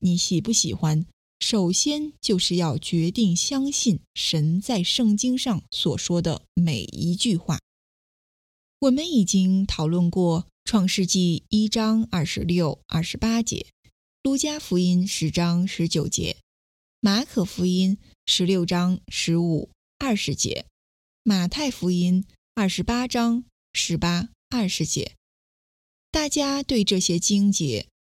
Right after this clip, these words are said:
耳熟能详。耶稣曾说，“我给你权柄，因为我有权柄，所以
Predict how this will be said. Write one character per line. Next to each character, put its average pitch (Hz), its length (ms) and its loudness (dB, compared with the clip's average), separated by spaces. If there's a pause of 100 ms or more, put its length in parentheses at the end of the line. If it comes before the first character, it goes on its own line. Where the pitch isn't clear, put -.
耳 165 220 0
熟 165 320 0
能 165 240 2
详。 135 380 -4 (460)
耶 294 120 2
稣 294 220 0
曾 190 320 0
说 226 440 -2 (600)
，“我 175 360 2
给 180 240 2
你 175 180 4
权 180 340 0
柄， - 240 -2 (300)
因 190 220 4
为 160 300 0
我 180 240 2
有 233 220 0
权 151 300 0
柄， 135 180 -4 (420)
所 175 280 0
以 175 260 0